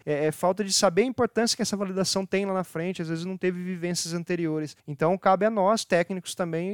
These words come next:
tentar convencer o usuário da importância disso tudo, desse processo ser bem feito, do começo ao fim, né? E que não é só nós, técnicos, que temos a responsabilidade numa atualização bem sucedida,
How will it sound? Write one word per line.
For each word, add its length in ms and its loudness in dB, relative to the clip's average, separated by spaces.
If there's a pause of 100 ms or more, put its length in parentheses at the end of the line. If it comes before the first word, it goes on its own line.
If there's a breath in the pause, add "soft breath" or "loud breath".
(280)
tentar 540 2
convencer 640 2
o 80 0
usuário 760 4
da 120 2
importância 520 2
disso 280 -2
tudo, 200 -4
desse 220 -2
processo 400 0
ser 140 0
bem 160 -4
feito, 340 -4
do 80 -6
começo 320 -4
ao 60 -4
fim, 320 -6
né? 180 -2 (100)
E 60 -6
que 140 -8
não 100 0
é 100 4
só 300 4
nós, 460 2
técnicos, 680 -2
que 180 -10
temos 360 0
a 40 2
responsabilidade 800 0
numa 260 -4
atualização 540 -4
bem 140 -4
sucedida, 600 -6